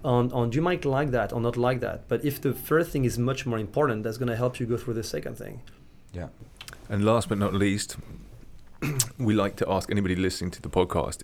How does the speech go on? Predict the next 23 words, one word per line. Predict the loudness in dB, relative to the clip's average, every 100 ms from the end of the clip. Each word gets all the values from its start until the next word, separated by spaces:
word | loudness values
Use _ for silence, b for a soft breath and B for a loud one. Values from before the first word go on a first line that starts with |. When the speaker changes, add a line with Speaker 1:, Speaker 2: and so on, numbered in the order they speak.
| -4
Speaker 3:
if, | -4 -4 -12 -8 -4
um, | -2 -2 -4
they | -4
could | -2 -2
do | 0
anything | 2 2 0 -2
to |
help | -2 0 0 -2
you, | -4 -4 -4 -6 B B B -12
uh, | -6 -4 -4 -4
on | -2
your | -2
future, | -2 -2 -2 -2 -2
what | 0 -2
would | -2 -4
that | -4 -2
be | -2 -2 -8
and | -12
what | -12
would | -12
that | -10 -10
look | -8
like? | -8 -8 -10